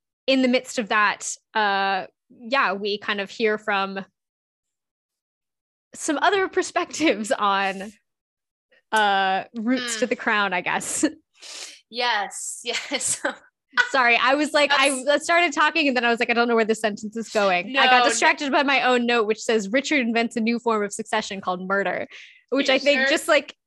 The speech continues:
Speaker 1: uh, fits really well <laughs> with what you were saying, uh,
Speaker 2: Yes.
Speaker 1: a minute ago, because this is also the act where we get our first glimpse of Richard as the
Speaker 2: Himself.
Speaker 1: Richard we will know him as, who
Speaker 2: Yes.
Speaker 1: is scheming against his brothers. And I think this is what I was thinking of when I said that, like,
Speaker 2: Yeah.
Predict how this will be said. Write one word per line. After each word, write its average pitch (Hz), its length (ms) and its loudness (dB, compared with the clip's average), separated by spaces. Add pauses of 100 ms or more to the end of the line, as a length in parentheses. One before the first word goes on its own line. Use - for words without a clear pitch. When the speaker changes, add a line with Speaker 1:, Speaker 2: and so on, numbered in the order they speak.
(220)
Speaker 1:
uh, 240 320 4 (140)
fits 339 280 -2
really 311 220 0
well 254 220 2
<laughs> - 0 -
with 294 200 2
what 262 140 0
you 247 180 2
were 262 80 2
saying, 214 680 0
uh, 185 320 -2 (540)
Speaker 2:
Yes. - 320 -6
Speaker 1:
a 247 60 2
minute 240 280 2
ago, 220 300 2
because 262 240 0
this 302 160 -2
is 285 100 0
also 262 260 2
the 226 120 0
act - 320 -2
where 208 100 0
we 208 80 -2
get 202 140 -2
our 190 100 0
first 202 320 -6
glimpse 208 260 -4
of 196 140 -6
Richard 202 400 -4
as 175 480 -2 (400)
the 240 120 2
Speaker 2:
Himself. 294 320 2
Speaker 1:
Richard 254 140 2
we 262 140 0
will 233 160 2
know 208 240 0
him 190 220 -2
as, 165 560 -2 (180)
who 254 120 -2
Speaker 2:
Yes. 202 60 -2
Speaker 1:
is 190 400 -2
scheming 247 560 -2
against 196 380 -2
his 208 140 -4
brothers. 208 380 0
And 262 60 0
I 262 40 -2
think 330 120 -2
this 349 140 -2
is 277 140 -6
what 226 80 0
I 202 80 0
was 196 100 -6
thinking 208 300 -6
of 190 80 -4
when 202 80 -4
I 196 60 -4
said 202 240 -4
that, - 100 -12
like, 175 360 -4
Speaker 2:
Yeah. 175 340 -10